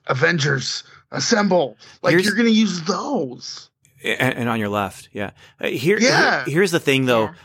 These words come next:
Speaker 2: I think that part of the point is, you know, time is full of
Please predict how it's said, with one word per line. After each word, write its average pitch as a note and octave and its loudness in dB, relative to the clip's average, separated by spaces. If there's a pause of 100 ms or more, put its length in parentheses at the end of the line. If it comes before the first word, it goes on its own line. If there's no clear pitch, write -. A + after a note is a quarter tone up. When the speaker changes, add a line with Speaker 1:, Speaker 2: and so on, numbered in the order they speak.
(120)
Speaker 2:
I C#3+ 0
think F#3 -4
that C3 0 (140)
part E3+ 2
of B2+ 0
the A2 2
point D3 -2
is, G2 -4 (440)
you A#2 -4
know, G2+ -4
time D3 0
is G2 0
full C#3+ 0
of F#2+ -2